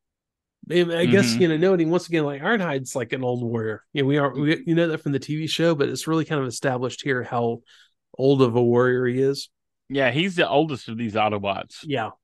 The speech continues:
Speaker 1: And, uh, you know, basically,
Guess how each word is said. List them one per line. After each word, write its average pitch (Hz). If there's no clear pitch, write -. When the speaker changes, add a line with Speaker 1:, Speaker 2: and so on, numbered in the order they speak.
Speaker 1:
And, 165
uh, 180
you 202
know, 175
basically, 220